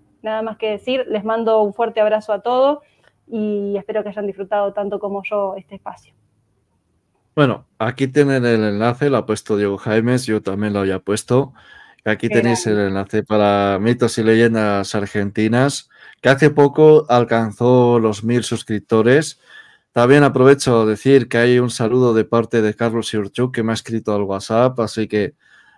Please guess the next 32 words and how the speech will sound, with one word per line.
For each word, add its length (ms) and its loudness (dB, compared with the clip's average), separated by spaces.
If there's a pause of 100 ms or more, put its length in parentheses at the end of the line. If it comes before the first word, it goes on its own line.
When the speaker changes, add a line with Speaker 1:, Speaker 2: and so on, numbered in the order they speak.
(100)
Speaker 2:
un 140 -2
saludo, 480 2
Carlitos, 580 -2
también 440 0
a 120 0
todos 180 4
los 140 4
Speaker 1:
Ah, 20 -2
Speaker 2:
demonios, 600 -2
Speaker 1:
un 120 -8
Speaker 2:
a 20 -2
toda 80 2
la 80 4
Speaker 1:
abrazo. 180 2
Speaker 2:
familia 400 4
demoni-, 540 -2
demoníaca. 800 0 (600)
Y 120 -4
bueno, 280 2
¿qué 120 0
tenemos 580 2
la 160 -2
semana 460 -4
que 140 -4
viene? 420 -2
Pues 260 -12
bueno, 320 -4
se 160 -6
han 120 -4
planteado 540 -2
varias 320 0
cosas, 640 -4